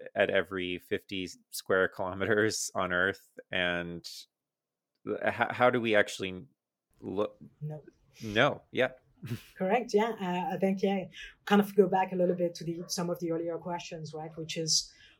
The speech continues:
Speaker 2: the data is sparse in terms of the real world, and we don't have observations everywhere. So in the recent years, there's been really kind of a revolution in terms of the amount of observations we have.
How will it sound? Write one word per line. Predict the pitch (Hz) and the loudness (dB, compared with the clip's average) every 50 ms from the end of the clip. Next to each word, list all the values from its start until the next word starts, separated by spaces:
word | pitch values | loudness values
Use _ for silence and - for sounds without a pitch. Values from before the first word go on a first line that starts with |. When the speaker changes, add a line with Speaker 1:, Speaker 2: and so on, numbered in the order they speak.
| _ _ _ _ _ _ _ _ - | _ _ _ _ _ _ _ _ -2
Speaker 2:
the | 180 - | 0 4
data | - 175 175 185 180 196 180 185 | 6 4 4 4 4 4 2 2
is | - 175 160 156 151 - | 2 2 2 2 2 2
sparse | - - - - - - - - 160 160 180 208 180 170 156 - - - - - 185 185 | 2 0 -2 -2 -2 -4 -2 0 4 4 4 4 4 2 2 2 2 2 0 -2 -4 -4
in | 190 170 | -4 -4
terms | - 165 170 170 | -2 -2 -2 -2
of | 165 151 156 | -2 2 2
the | 165 | 2
real | 156 160 165 165 156 151 | 4 4 2 2 2 0
world, | 151 160 170 208 233 214 180 180 | 0 0 0 2 2 2 0 0
and | 165 165 156 | -2 -2 -4
we | 156 | -2
don't | 156 170 175 190 | -2 0 0 2
have | 180 170 | 2 2
observations | 175 165 160 175 165 156 165 160 160 - 170 156 | 0 0 -2 -2 -2 -2 -2 -2 -4 -4 -4 -4
everywhere. | 156 156 165 196 190 165 160 160 - - - _ _ _ - - - - - - - - | -4 -4 -2 -2 -2 -2 -4 -8 -10 -16 -20 _ _ _ -20 -20 -20 -18 -18 -18 -8 -4
So | - - 208 202 202 208 208 208 | 2 6 8 8 8 8 8 6
in | 202 202 | 8 8
the | 202 196 | 8 8
recent | 190 262 277 - 262 233 220 | 6 2 0 0 0 -2 -4
years, | - 208 202 202 214 214 208 - 202 | 0 2 2 2 2 0 -2 -4 -4
there's | 175 175 160 160 | -6 -6 -6 -4
been | - - 190 185 180 165 | -2 -2 0 0 -2 0
really | 170 214 220 208 190 - | 0 0 0 0 -2 -2
kind | - 180 165 | -4 -6 -4
of | - | -4
a | 180 170 | -4 -2
revolution | 165 180 180 160 170 160 160 175 - - - 254 269 285 269 208 - - | 0 0 0 0 0 -2 -4 -6 -8 -10 -10 -8 -8 -8 -8 -10 -10 -10
in | 175 165 160 | -10 -10 -8
terms | 165 185 170 175 165 170 | -8 -8 -6 -6 -6 -8
of | 160 160 | -6 -2
the | 160 | 0
amount | 165 156 156 165 175 165 | 0 0 0 0 -2 -4
of | 208 196 - | -4 -6 -6
observations | 185 156 147 175 156 170 165 160 - 202 185 175 | -8 -6 -4 -4 -4 -4 -4 -4 -6 -8 -8 -8
we | 156 151 139 | -8 -8 -8
have. | 123 151 151 202 240 | -8 -6 -8 -10 -10